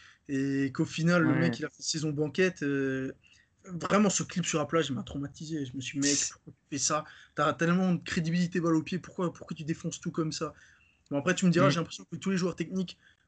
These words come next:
Speaker 1: en dehors des terrains, ils ont un côté un peu beauf. Euh, genre Payet, euh, en débardeur, <laughs> débardeur, euh, t-shirt, euh, col en V et tout. Euh,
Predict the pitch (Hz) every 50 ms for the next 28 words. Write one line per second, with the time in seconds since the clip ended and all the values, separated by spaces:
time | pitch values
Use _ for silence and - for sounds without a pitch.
0 | _ - 147 151 170 180 180 180 170 165 170 165 180 180 175 156 147 156 147 -
1 | 165 - 165 160 160 165 156 135 151 156 156 - - - 135 131 127 139 131 127
2 | 127 - 147 147 156 160 156 - 135 135 131 135 139 143 135 147 143 143 147 143
3 | 139 143 - _ _ _ _ _ _ _ - 147 156 156 160 160 156 165 165 160
4 | 151 147 143 143 143 143 139 139 139 135 135 131 127 - - 165 - 185 170 -
5 | - 151 143 143 143 165 151 151 151 151 147 143 165 165 160 131 - - 180 175
6 | 170 156 147 143 139 139